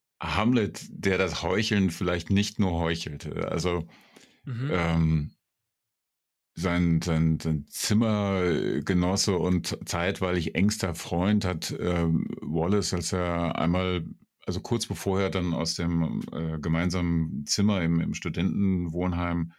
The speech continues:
Speaker 1: dann abgezischt ist, äh, beschrieben, wie er da saß auf seinem, seinem Bett und dann,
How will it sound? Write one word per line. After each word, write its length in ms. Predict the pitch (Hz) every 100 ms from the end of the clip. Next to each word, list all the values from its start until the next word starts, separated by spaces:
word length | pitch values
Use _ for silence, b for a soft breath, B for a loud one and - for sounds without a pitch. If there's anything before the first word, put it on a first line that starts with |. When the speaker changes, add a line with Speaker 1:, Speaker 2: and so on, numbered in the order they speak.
| b b _
Speaker 1:
dann 240 | - 82 80
abgezischt 760 | - - 82 - 90 - -
ist, 320 | - 82 - -
äh, 320 | 85 85 82
beschrieben, 400 | 82 80 95 101
wie 60 | 87
er 80 |
da 180 | 80 82
saß 340 | 80 78 98 92
auf 100 | 82
seinem, 360 | 85 82 82 82
seinem 220 | 80 80
Bett 280 | 82 - 85
und 180 | 80
dann, 320 | 82 80 80